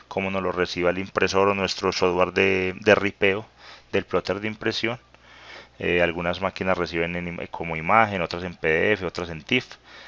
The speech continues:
Entonces desde acá podemos, eh, darle ese tipo de configuración, en este caso J P G o tif. Y en mo-, en gama de colores M Y K,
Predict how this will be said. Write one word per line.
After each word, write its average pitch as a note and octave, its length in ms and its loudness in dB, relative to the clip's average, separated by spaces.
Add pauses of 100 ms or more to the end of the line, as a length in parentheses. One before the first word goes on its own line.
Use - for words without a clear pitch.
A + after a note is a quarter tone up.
(220)
Entonces E2 420 -6
desde E2 220 -2
acá - 160 -4
podemos, E2+ 640 -6 (120)
eh, D#2 460 -4
darle D#2+ 480 -4
ese E2+ 240 -6
tipo - 280 -6
de F2 80 0
configuración, D#2+ 760 -4
en F2+ 80 -2
este E2 200 -8
caso F2 260 -2
J F2 240 0
P E2+ 200 -6
G A#2 200 -4 (240)
o - 120 -4
tif. - 400 2 (1900)
Y C3 240 -2 (180)
en F2 240 4
mo-, F2 380 -6
en E2 520 -4 (120)
gama E2+ 260 4
de F2+ 80 -2
colores D#2+ 400 -4
M E2+ 220 -6
Y F2 100 -4
K, - 240 -10